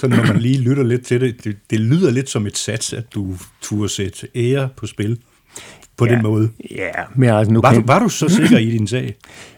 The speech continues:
Speaker 2: Øh, rimelig sikker, det var jeg, fordi at, øh, i min egenskab af, og, øh, jeg skuede jo også, øh, bil for mange af mine konkurrenter på værkstedet, så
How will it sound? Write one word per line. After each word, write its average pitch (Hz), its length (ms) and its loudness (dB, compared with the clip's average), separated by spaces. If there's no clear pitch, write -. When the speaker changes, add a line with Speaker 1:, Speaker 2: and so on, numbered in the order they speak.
Speaker 2:
Øh, 101 840 4
rimelig 120 340 6
sikker, 98 320 -2
det 117 100 4
var 85 180 2
jeg, 92 200 -6
fordi 98 380 -4
at, 98 300 -10
øh, 95 380 0
i - 20 -2
min 98 220 0
egenskab 113 540 2
af, 101 240 0
og, 95 540 -2
øh, 87 540 -6
jeg 98 120 -4
skuede 117 400 0
jo 98 120 2
også, 117 280 -2
øh, 95 480 -2
bil 113 280 -2
for 104 140 -2
mange 95 240 -2
af 110 60 -2
mine 95 220 -2
konkurrenter 95 500 -4
på 98 140 -10
værkstedet, 95 560 -4
så - 120 -14